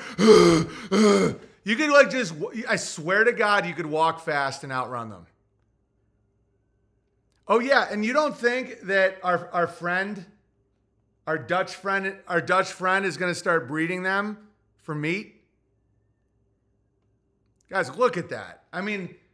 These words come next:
that is, is, if you're breeding for bacon, unbelievable.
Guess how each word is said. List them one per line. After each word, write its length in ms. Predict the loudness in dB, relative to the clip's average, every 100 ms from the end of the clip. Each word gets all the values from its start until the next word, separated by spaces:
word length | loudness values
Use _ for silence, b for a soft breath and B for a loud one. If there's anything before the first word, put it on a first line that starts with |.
| _
that 460 | -4 -2 0 -2 -4
is, 100 | -10
is, 240 | -8 -8
if 200 | -8 -10
you're 240 | -6 -6 -6
breeding 520 | -6 -6 -4 -4 -6 -6
for 160 | -8
bacon, 520 | -6 -4 -4 -6 -14 -18 _ _ _ _ _ _ _ _ _ _ _ _ _ -4 -4 -4 -6 -8 -14 -20 _ _ B B B -10
unbelievable. 600 | -8 -6 -8 -10 -12 -16